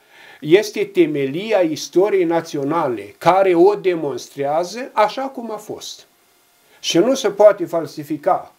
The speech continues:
istoria sau scrie ceva greșit, că sare numismatica, sare, practic, istoria noastră. Deci noi ne mișcăm între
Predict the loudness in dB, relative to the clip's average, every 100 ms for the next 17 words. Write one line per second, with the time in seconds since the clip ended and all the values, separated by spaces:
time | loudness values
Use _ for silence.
0 | _ -10 -6 -4 -2 0 0 0 2 2
1 | 0 0 0 0 -2 2 2 2 -6 -8
2 | -10 -12 -20 -20 -12 2 2 2 -4 _
3 | _ _ _ -6 2 2 4 2 2 2
4 | -2 -4 -4 -4 -10 -20 -20 -20 _ _
5 | _ _ _ _ _ _ _ -2 4 4
6 | 4 0 -2 -10 _ _ -2 -2 -2 -12
7 | -8 -8 -2 -2 -2 -4 -8 -12 -20 -20
8 | _ _ _ _ -20 -16 -2 -2 4 2
9 | 4 -2 -4 -4 0 0 0 -2 0 2
10 | 2 0 -2 -8 -12 -2 0 0 -2 -8